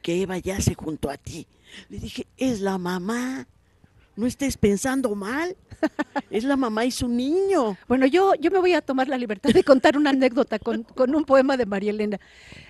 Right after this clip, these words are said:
Speaker 2: ¿Te acuerdas de cuando fuimos a leer con un grupo de jóvenes,
Speaker 1: Sí.
Speaker 2: bien lejos, que presentaste tu li-, eh, tu poema Gruta de Espejos, que es un poema erótico delicioso,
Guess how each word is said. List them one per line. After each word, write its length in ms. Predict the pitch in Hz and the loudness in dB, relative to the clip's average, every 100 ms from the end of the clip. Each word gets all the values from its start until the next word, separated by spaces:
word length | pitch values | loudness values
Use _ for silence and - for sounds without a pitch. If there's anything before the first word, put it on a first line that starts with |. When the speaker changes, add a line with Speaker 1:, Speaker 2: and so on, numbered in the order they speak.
| _ - | _ -4
Speaker 2:
¿Te 80 | 240 | -2
acuerdas 380 | 233 269 294 254 | 0 2 2 2
de 280 | 226 208 202 | 2 0 0
cuando 240 | 208 202 208 | -4 -2 -2
fuimos 320 | 254 254 254 | 0 0 0
a 60 | 226 | 0
leer 240 | 208 220 | 0 -2
con 180 | 220 220 | -2 -2
un 60 | |
grupo 240 | 220 226 233 | 0 -2 -2
de 80 | 202 | -2
jóvenes, 460 | 220 220 226 262 | -2 -2 -2 -6
Speaker 1:
Sí. 380 | - 180 175 170 | -8 -6 -4 -2
Speaker 2:
bien 160 | 240 240 | 0 0
lejos, 320 | 226 247 247 | 0 -2 -6
que 180 | 240 214 | -4 -2
presentaste 560 | 214 214 226 254 - | -4 -6 -6 -6 -6
tu 100 | - | -6
li-, 180 | 226 240 208 | -6 -6 -4
eh, 220 | 196 190 | -4 -2
tu 120 | 202 | -4
poema 520 | 214 226 247 254 214 - _ - 226 | -2 -2 0 0 -2 -8 _ -10 -2
Gruta 240 | 247 269 | 0 2
de 80 | 269 | 0
Espejos, 480 | - 330 349 269 - | -2 -2 0 -2 -4
que 80 | |
es 100 | 254 | -6
un 120 | 285 262 | -4 -2
poema 500 | 262 262 262 233 208 | -2 0 0 -2 -2
erótico 680 | 214 226 254 220 240 262 - _ _ _ _ | -2 -4 -6 -6 -2 -2 -4 _ _ _ _
delicioso, 840 | 226 214 208 196 233 220 220 294 | -4 -4 -4 -4 0 0 0 -8